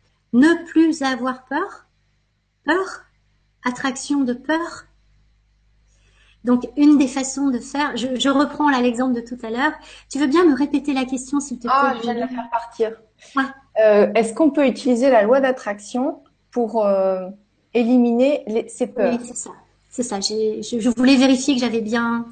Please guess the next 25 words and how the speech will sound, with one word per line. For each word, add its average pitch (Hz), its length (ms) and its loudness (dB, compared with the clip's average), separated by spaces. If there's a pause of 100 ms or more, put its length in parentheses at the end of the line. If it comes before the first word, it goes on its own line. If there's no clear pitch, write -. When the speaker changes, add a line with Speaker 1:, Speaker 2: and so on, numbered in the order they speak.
(640)
Speaker 1:
bien 240 320 2 (160)
entendu 247 360 2
la 247 80 0
question 240 300 -6
et 240 60 2
pas 233 120 -6
seulement 226 300 -6
interprété 220 540 -8
la 202 100 -8
question. - 360 -16 (560)
Donc 247 160 6
déjà, 277 220 4
c'est 339 140 2
un 269 80 4
petit 262 140 -4
peu 330 160 -2
comme 269 180 -2
ce 247 80 -8
que 269 100 -6
je 247 80 -2
viens 254 120 0
de 254 80 -2
répondre 262 320 -2
sur 262 160 -8
l'ego, 233 440 -2